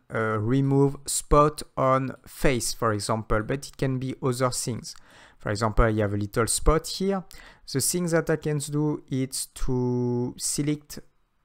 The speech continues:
things on my tool option, on my brush option, and just press Control left click, and I can select a part of the skin. Here it's little too small, I can increase little my size.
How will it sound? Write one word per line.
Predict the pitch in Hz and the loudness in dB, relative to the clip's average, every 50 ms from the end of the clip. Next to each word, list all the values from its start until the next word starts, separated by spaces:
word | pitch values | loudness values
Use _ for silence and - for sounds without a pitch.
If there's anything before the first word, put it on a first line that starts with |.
| _ _ - | _ _ -6
things | - - - - - 170 170 170 165 - - | -4 -2 -2 0 0 0 0 0 -2 -2 -4
on | - 151 135 127 127 | -2 0 0 0 2
my | 131 123 123 120 123 123 - | 2 2 2 2 0 -2 -6
tool | - - 127 123 - - | -4 -2 -2 -2 0 0
option, | 143 139 - - - 180 185 190 180 | 0 0 0 -2 0 0 0 0 0
on | 151 131 120 | -2 0 0
my | 117 113 113 | 0 0 0
brush | 113 123 120 110 - - - | 2 2 0 0 0 -2 -6
option, | 147 135 - - - 180 185 196 208 196 - _ - - - - - - - | -4 -4 -4 -4 -2 -2 -2 -2 -4 -6 -10 _ -20 -20 -20 -20 -20 -12 -6
and | 143 139 139 | -4 -4 0
just | 139 147 135 - - | 2 2 0 2 2
press | 147 135 123 - | 2 2 2 0
Control | - 165 160 170 165 - - 160 151 | -2 -2 -2 -2 -2 0 2 2 4
left | 139 135 175 185 - - | 4 4 2 0 -2 -6
click, | - 165 165 180 190 - - - - - - - _ - - - | -2 0 0 0 0 -2 -12 -16 -16 -20 -20 -20 _ -20 -4 0
and | 147 143 147 147 147 147 143 147 - - | 4 4 6 6 4 2 0 -2 -4 -6
I | 156 | -8
can | - - 208 202 | -4 -2 -2 -2
select | - - - 175 170 170 - - | -2 -2 0 0 0 0 0 -2
a | 131 | -4
part | - - 151 156 147 - - 147 | 2 4 4 6 6 4 4 4
of | 127 120 | 2 2
the | 123 131 | 0 0
skin. | - - - - - 139 160 165 135 107 101 98 | 0 -2 -4 -2 0 0 0 0 -2 -4 -6 -10
Here | - - - 151 | -12 -6 -2 -2
it's | 139 - - - | -2 -2 -2 -4
little | 131 123 - 143 135 123 | -4 0 0 0 0 0
too | - - 123 | -2 -6 -6
small, | - - - 143 147 156 151 | -4 -4 -2 0 0 2 2
I | 131 | 0
can | - - 123 117 | 0 -2 -4 -2
increase | 120 127 - - 143 135 123 123 | -2 -4 -2 0 -2 -2 0 -2
little | 120 117 - - 120 | -6 -4 -2 -2 -2
my | 113 110 110 107 | 0 0 -2 -2
size. | 107 - - - 147 156 165 165 - | -4 -4 -2 0 0 0 0 -2 -6